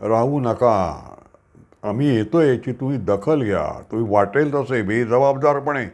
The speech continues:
वागू नका," असं सर्वसाधारण मतदार सांगतोय. "मी पुन्हा येणार आहे, मी पुन्हा येईन आणि मी पुन्हा आलोय," असं तो सांगतोय. आणि तुमचे भारताचं अहित करण्याचे जे सगळे योजना कारस्थानं आहेत,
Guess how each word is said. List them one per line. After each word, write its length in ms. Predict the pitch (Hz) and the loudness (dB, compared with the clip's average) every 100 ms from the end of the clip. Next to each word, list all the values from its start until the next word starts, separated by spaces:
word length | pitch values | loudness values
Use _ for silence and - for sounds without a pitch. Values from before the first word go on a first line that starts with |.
| _ _ _ _ | _ _ _ _
वागू 360 | 107 107 110 156 | -2 -2 0 0
नका," 280 | 139 131 113 | 0 2 2
असं 260 | 117 185 | 2 0
सर्वसाधारण 920 | 175 143 151 180 - 165 160 170 175 | 0 0 2 0 0 0 2 2 0
मतदार 600 | 160 117 120 151 165 175 | -4 -2 -2 0 2 0
सांगतोय. 480 | 147 117 110 101 87 71 _ _ _ - | 0 -6 -10 -8 -10 -10 _ _ _ -6
"मी 180 | 143 175 | -2 -2
पुन्हा 440 | 175 123 135 156 | 0 0 2 2
येणार 400 | 147 123 127 123 | 2 2 2 2
आहे, 260 | 101 80 90 | 0 -2 -6
मी 140 | 135 | -8
पुन्हा 360 | 135 120 135 135 | -8 -6 -4 -4
येईन 460 | 98 107 135 117 78 - _ _ _ | -4 -4 -4 -6 -8 -18 _ _ _
आणि 120 | 104 | -4
मी 160 | 120 139 | 0 0
पुन्हा 520 | 139 117 117 139 117 | 0 0 2 4 2
आलोय," 340 | 104 113 110 78 - _ _ - | 2 2 2 -2 -10 _ _ -10
असं 240 | 101 127 | -8 -6
तो 180 | 120 120 | -6 -6
सांगतोय. 480 | 92 95 90 90 90 | -6 -6 -6 -6 -4
आणि 200 | 90 104 | -2 -2
तुमचे 640 | 104 104 101 113 139 139 139 _ _ - | -4 -4 -4 0 0 0 -10 _ _ -8
भारताचं 880 | 95 110 120 147 151 135 135 160 156 - | 0 4 4 4 2 2 2 0 0 0
अहित 400 | 120 143 208 185 175 | 2 4 2 2 0
करण्याचे 520 | 160 147 143 143 139 135 | 2 0 0 -2 -4 -4
जे 240 | 131 135 | -2 -2
सगळे 340 | - 113 117 | -2 -4 -2
योजना 540 | 107 104 107 104 110 110 | -2 -2 -2 0 0 -2
कारस्थानं 680 | 104 95 107 113 - 104 98 | 0 0 0 -2 -6 -8 -6
आहेत, 400 | 87 82 82 | -6 -6 -10